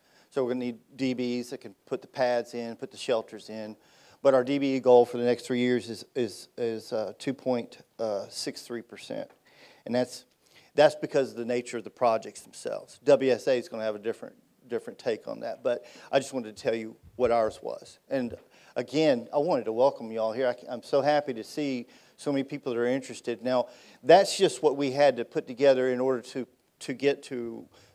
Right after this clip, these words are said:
through our F T A triennial, which is a, a three-year audit that they do on our program.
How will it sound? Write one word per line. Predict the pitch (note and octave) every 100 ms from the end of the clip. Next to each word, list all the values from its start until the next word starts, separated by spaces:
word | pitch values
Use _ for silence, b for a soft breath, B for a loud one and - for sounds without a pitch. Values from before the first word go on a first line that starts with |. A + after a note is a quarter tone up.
| -
through | C#3
our | B2+ B2
F | C3+ C3
T | - C3+
A | B2+
triennial, | - C3 B2+ C3 B2 A2+ A#2+
which | A#2 -
is | A2+
a, | A#2 - -
a |
three-year | A#2+ - C3+ B2+ -
audit | A2 A2+ C3 - b b b _
that | B2+
they | C3
do | A#2 B2+ B2+
on | A#2+
our | A2+
program. | A2+ - B2+ B2+ D3 D3+